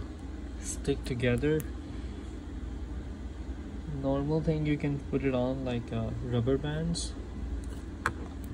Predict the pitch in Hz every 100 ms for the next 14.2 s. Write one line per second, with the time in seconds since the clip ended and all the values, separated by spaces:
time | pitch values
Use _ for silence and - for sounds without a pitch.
0 | - - - - - - - 127 120 113
1 | 123 139 - - - - - - - -
2 | - - - - - - - - - -
3 | - - - - - - - - - -
4 | - - - - - 147 151 139 127 123
5 | 120 - 143 120 135 131 127 120 - 123
6 | 120 117 151 151 127 120 - - - -
7 | - - - - 131 123 131 127 123 123
8 | 120 - - - 131 120 123 120 120 113
9 | 110 117 - - - - - - - -
10 | - - - - - - - - - -
11 | - - - - - - - - - -
12 | - - - - - - - 123 120 120
13 | - 123 113 110 - - 117 117 127 -
14 | - -